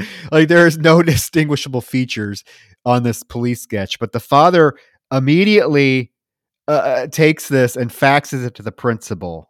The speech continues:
And is like, "Hey, I got something I'm faxing you. Look at that. Tell me who that is. You, you know who that is. Tell me that's not her." And he, the principal's like, "Who?" It's like, "Laura Lee Sherman."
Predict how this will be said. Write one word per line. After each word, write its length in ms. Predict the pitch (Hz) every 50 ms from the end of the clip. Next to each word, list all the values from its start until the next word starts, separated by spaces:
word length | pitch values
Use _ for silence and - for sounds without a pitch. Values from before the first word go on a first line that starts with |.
| _ _ _ _ _ _ _ _ _
And 120 | - 127
is 100 | 123 104
like, 300 | 127 123 113 113 - _ _ _ _ _ _
"Hey, 140 | - 143 123
I 80 | - 120
got 200 | 104 139 135 -
something 240 | 139 117 117 117
I'm 80 | 113 110
faxing 360 | - - 120 120 117 - -
you. 120 | 107 101 101
Look 200 | 127 156 - 135
at 80 | -
that. 200 | - 95 80 - _ _
Tell 200 | - - 180 165
me 100 | 151 143
who 140 | 131 135 123
that 200 | 117 113 107 98
is. 280 | 101 95 87 82 - -
You, 100 | 151 160
you 160 | - 175 196 185
know 160 | 175 151 135
who 120 | 127 120
that 220 | 110 113 107 101 98
is. 340 | 98 95 95 95 92 - _ _ _ _ _
Tell 160 | - 196 196
me 120 | 165 151 135
that's 220 | 117 110 104 -
not 160 | - 107 101
her." 160 | 92 92 92 95
And 80 | 98
he, 80 | 104 110
the 100 | 110 110
principal's 480 | 104 - 127 113 107 - 113 107 92 90
like, 100 | 90 - _ -
"Who?" 300 | 233 254 196 113 92 - _ _ _ _
It's 100 | _ -
like, 160 | 131 120 -
"Laura 300 | 107 143 190 208 202 185
Lee 160 | 175 170 175 165
Sherman." 580 | - - - 165 156 143 104 98 80 67 65